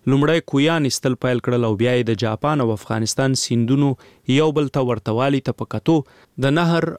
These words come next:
او ویالو جوړولو ته مخه کړه. پر دوه زره دریم زیږیز کال یې کار پیل کړ. رویټرز اژانس وایي، پر هماغه کال ډاکټر ناکامورا رمون مکسایسي جایزه وګټله چې د آسیا نوبیل انعام په نوم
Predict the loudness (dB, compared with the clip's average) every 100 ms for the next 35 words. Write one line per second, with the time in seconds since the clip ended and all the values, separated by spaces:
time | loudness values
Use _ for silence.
0 | -6 -2 0 0 0 2 2 2 -2 -8
1 | -2 -2 0 -2 -2 -2 -2 -4 -4 -8
2 | -8 _ _ _ 0 2 2 0 2 2
3 | 2 2 2 0 0 -2 -2 -2 -2 2
4 | 2 0 -4 _ -4 -4 -4 -8 -8 -8
5 | -6 -6 -8 _ 0 2 2 2 2 2
6 | 0 0 0 0 0 -2 0 0 0 -2
7 | -2 -2 0 -2 -4 -4 -2 -4 -4 -2
8 | 0 2 0 -4 _ _ -2 0 2 0
9 | 0 0 -2 -2 0 0 2 2 2 -2
10 | -2 0 0 0 0 0 -2 0 -2 -4
11 | _ -2 -2 -2 -2 0 0 2 0 2
12 | 2 0 0 -2 0 -2 -2 -2 0